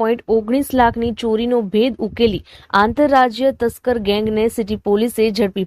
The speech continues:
પાડ્યા. વલસાડ શહેરમાં ગણેશ વિસર્જનના દિવસે થયેલી બે ગરફોડ ચોરીના કેસમાં પોલીસે મોટી સફળતા મેળવી છે. સિટી પોલીસે આંતરરાજ્ય ગેંગના બે આરોપીઓને ઝડપી પાડ્યા છે. છ સપ્ટેમ્બર બે હજાર પચીસના રોજ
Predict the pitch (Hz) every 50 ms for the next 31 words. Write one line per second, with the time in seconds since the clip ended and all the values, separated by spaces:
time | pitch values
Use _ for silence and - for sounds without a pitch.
0 | - 165 160 160 165 160 127 - _ _ _ _ _ _ _ - 196 220 220 -
1 | - 226 208 208 202 - 240 214 214 226 226 233 233 240 254 247 208 226 226 240
2 | 247 - - 220 208 - 240 226 220 214 233 226 226 220 208 202 220 226 214 -
3 | 302 285 262 - 247 233 233 233 240 240 233 214 214 220 240 262 226 220 240 220
4 | 208 - 233 240 233 208 - 240 220 214 214 214 214 208 196 - - 240 262 247
5 | - - 214 214 240 - - - - _ _ 240 247 254 262 294 269 - 285 277
6 | 262 247 240 247 220 285 285 - - 240 - - 220 220 - 220 220 233 233 214
7 | 196 185 175 170 170 - - 190 - - _ _ _ - _ _ _ - - 262
8 | 262 302 262 247 285 277 269 269 - - - 285 285 - - 226 226 233 240 -
9 | 262 247 247 247 240 220 240 262 226 220 233 226 226 220 214 226 226 226 208 214
10 | 214 208 202 196 208 208 202 - 220 226 226 233 240 262 254 214 220 208 185 202
11 | 202 185 - 175 170 165 165 160 165 160 - - 190 - - - _ _ _ _
12 | _ _ - - 220 214 214 - 226 208 - - 247 262 277 302 311 262 294 277
13 | 277 269 269 285 294 - - 269 - - 254 247 - 269 269 254 240 262 269 285
14 | 208 160